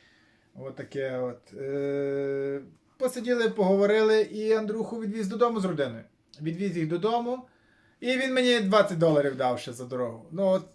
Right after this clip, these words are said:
таксі підробляю на Убері. Ка-, казав, не треба, але він лишив мені, нехай вже буде. Двадцять доларів мені теж не помішає. Добре. Дякую, дякую. Може, він подивиться, не знаю. Е, звітом поїхав на роботу.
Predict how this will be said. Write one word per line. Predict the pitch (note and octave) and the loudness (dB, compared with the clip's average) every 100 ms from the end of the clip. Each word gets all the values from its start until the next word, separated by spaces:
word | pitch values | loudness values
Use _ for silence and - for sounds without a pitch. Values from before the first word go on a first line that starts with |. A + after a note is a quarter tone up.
| _ - | _ -4
таксі | G#3 - A3+ A3 F#3+ | -4 -4 -4 -4 -4
підробляю | F3 E3+ F3 F#3 F#3 F3 | -4 -4 0 6 6 6
на | F#3 | 4
Убері. | F#3 D#3+ D3+ C3 - _ - _ | 4 4 2 0 -8 _ -20 _
Ка-, | D#3+ E3+ F3+ | 0 0 2
казав, | G#3 C4+ B3 | 2 4 4
не | E3+ | 2
треба, | E3 D#3 C3 B2 B2 C3 | 4 4 4 -2 -8 -8
але | C#3 C3+ | -8 -6
він | D3 D3+ | -4 -2
лишив | D3 F3 E3 | -2 0 0
мені, | C#3+ C3+ | -2 -8
нехай | B2+ - B2 | -10 -6 -6
вже | A#2 | -6
буде. | A#2 A2 G#2+ _ _ _ _ - | -12 -12 -16 _ _ _ _ -12
Двадцять | D3 G#3 G3+ | 0 0 2
доларів | G#3 G3+ F#3+ | 2 4 4
мені | F#3+ | 4
теж | F3+ - E3 | 2 -4 -4
не | C3+ | -4
помішає. | B2 B2 - A#2+ - _ _ _ _ - | -10 -12 -12 -16 -18 _ _ _ _ -10
Добре. | D3 A#2 A2 - _ _ _ _ _ _ | -8 -8 -12 -20 _ _ _ _ _ _
Дякую, | B2+ E3 D#3+ C#3 C#3 | -2 0 0 -2 0
дякую. | C#3+ - B2 | -2 -2 -6
Може, | C#3+ C3+ | -4 -4
він | C#3+ | -6
подивиться, | D3+ D#3 D3+ B2+ B2 | -4 0 0 -2 -10
не | A#2+ | -12
знаю. | B2 A#2+ A2+ _ _ _ _ _ _ _ _ _ _ _ - - - _ _ _ _ _ - | -10 -10 -12 _ _ _ _ _ _ _ _ _ _ _ -20 -20 -20 _ _ _ _ _ -4
Е, | G#3 A3 A3+ A3+ G#3 | 0 2 4 4 4
звітом | B3+ D#4 D#4 D4 | 2 4 4 4
поїхав | A3+ A#3 A3+ A3+ | 0 -2 -2 2
на | G3 | 4
роботу. | F#3+ D#3+ C3 B2+ | 4 2 -4 -6